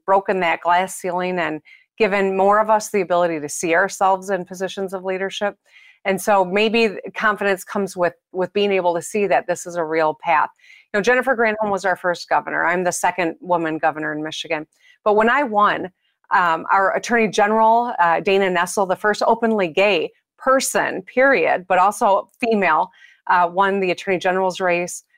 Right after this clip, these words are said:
Jocelyn Benson won the Secretary of State's race, and Debbie Stabenow was reelected our U S Senator. And each one of us had been told, "That's too many women on the ballot. You can't win with that many women on the ballot."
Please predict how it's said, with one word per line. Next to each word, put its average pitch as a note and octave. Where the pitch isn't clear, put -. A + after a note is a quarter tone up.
Jocelyn G3
Benson F#3
won F3
the D#3+
Secretary F3
of D3+
State's F3
race, F3
and E3
Debbie F3+
Stabenow F#3
was D#3
reelected E3
our D3+
U D#3+
S D#3+
Senator. F3
And A3+
each D#4+
one B3+
of F3
us E3
had F#3
been F#3
told, E3
"That's G3
too C4
many A#3+
women F3+
on D#3
the D#3
ballot. D#3
You G3+
can't A#3+
win G#3+
with F#3+
that F#3+
many F3+
women F3
on E3+
the E3
ballot." E3